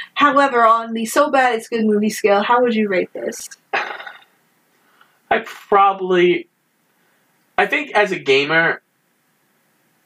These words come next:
Speaker 2: it, it's probably, like, a negative one.
Speaker 1: I guess,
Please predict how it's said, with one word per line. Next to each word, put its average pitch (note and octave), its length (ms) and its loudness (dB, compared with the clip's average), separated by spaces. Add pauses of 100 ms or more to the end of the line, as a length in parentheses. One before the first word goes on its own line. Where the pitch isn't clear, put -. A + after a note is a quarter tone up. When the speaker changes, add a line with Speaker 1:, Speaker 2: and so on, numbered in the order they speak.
Speaker 2:
it, A#3 160 2
it's - 120 -4
probably, - 280 0
like, B2 160 -12
a A#2+ 40 -12
negative G2+ 360 -6
one. G2 260 -2 (1700)
Speaker 1:
I C#4 200 2
guess, D#4 480 -4